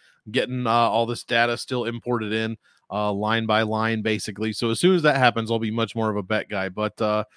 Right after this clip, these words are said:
we're here for some D F S, and, uh, you'll get a lot of stats from me. So without further ado, let's kick this thing off. We'll start from the top and go down. We've got the main event of the evening, Roman Dolidze taking on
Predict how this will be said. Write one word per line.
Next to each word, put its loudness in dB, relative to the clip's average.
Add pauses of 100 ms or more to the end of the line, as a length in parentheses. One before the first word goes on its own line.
(380)
we're 4
here 8
for 0
some -2
D 2
F 0
S, 4
and, 0
uh, 4
you'll 2
get 2
a 4
lot 4
of -4
stats -4
from -4
me. -8
So -8
without -2
further -4
ado, -4 (340)
let's -4 (100)
kick -4
this -2
thing -4
off. 0
We'll -4
start 2
from -8
the -2
top 2
and -10
go -2
down. -2
We've -2
got 2 (320)
the 0
main 4
event 0
of -6
the -8
evening, -4
Roman 4
Dolidze 2
taking -4
on -4